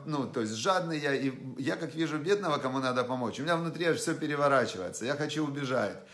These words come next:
Я представляю, что щас мне придется ему отдать деньги, я так страдаю". Но я понимаю, что в этом смысл жизни, да, то есть мне Бог поэтому деньги дал.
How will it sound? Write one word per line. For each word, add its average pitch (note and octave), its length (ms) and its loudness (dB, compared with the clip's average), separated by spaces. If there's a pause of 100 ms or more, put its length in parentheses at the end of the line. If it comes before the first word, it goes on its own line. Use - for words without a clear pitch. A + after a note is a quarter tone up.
(260)
Я C3+ 140 2
представляю, E3 500 4
что D#3+ 100 -2
щас D#3 200 2
мне D#3 100 -4
придется D3 440 -2
ему D3 160 -2
отдать C#3+ 300 0
деньги, B2+ 280 0
я C#3 200 2
так D3+ 240 0
страдаю". D3+ 680 2 (400)
Но A2+ 80 0
я D#3 140 8
понимаю, E3+ 480 6
что - 200 0
в A#2 140 -4
этом D#3+ 280 4
смысл A2+ 480 -2
жизни, F#2+ 380 -4
да, C#3+ 220 4
то - 140 -2
есть G#2 100 -6
мне B2+ 140 -2
Бог C#3+ 220 -2
поэтому D3 400 0
деньги A#2 280 -2
дал. F#2+ 300 -6